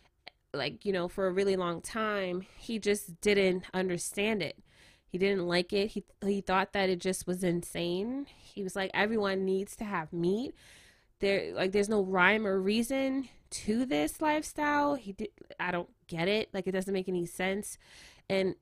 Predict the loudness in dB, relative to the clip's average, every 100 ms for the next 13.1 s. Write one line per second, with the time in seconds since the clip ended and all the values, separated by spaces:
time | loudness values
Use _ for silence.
0 | -6 -4 -2 -2 -6 -2 0 0 -2 -8
1 | -2 0 2 2 0 -2 -4 -6 -14 _
2 | _ _ _ -6 0 2 4 2 0 -4
3 | -4 -6 -4 2 4 2 0 -2 -2 -4
4 | -10 -20 -20 -12 0 2 4 2 0 -4
5 | -4 -2 0 0 0 -2 -4 -10 -16 -12
6 | -2 -2 -2 -16 _ _ _ _ _ -6
7 | -4 2 2 4 2 2 0 0 0 -2
8 | 2 2 2 0 -2 -4 -4 -4 -8 -8
9 | -6 -4 -4 -6 -10 -6 -6 0 2 2
10 | 0 -2 -2 -2 -6 -6 -6 -2 -2 -4
11 | -8 -20 -20 _ -6 -2 -2 -2 -6 -10
12 | _ -10 -8 -8 -10 -6 -2 0 0 -2
13 | -6